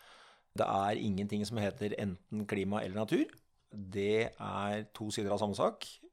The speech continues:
og det finnes bare en måte å si det på, nemlig både klima og natur. Det er jo kjernen av det som i hvert fall jeg kommer til å bruke tid på, å prøve å få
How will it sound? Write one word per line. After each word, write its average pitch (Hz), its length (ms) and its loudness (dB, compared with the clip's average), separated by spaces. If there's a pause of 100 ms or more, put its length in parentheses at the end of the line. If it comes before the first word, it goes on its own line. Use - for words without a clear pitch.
(140)
og 107 220 -2
det 110 80 -4
finnes 95 240 0
bare 104 560 6
en 101 100 2
måte 101 220 -2
å - 20 -4
si 95 100 0
det 90 100 -6
på, 143 100 0 (140)
nemlig 110 240 0 (180)
både 98 480 4
klima 98 320 -2
og 90 100 -4
natur. 92 320 -4 (520)
Det 170 360 4 (760)
er 98 240 4
jo 110 420 4 (480)
kjernen 107 800 2
av 104 320 4
det 95 220 -2
som 107 160 -4 (520)
i 104 140 -2
hvert 98 120 -2
fall 107 140 -2
jeg 104 400 0
kommer 104 160 -2
til 92 80 -6
å 92 60 -4
bruke 95 180 -6
tid 95 240 -8
på, 110 80 -4
å 104 560 -2 (300)
prøve 101 600 0
å 117 140 -2
få 107 220 -2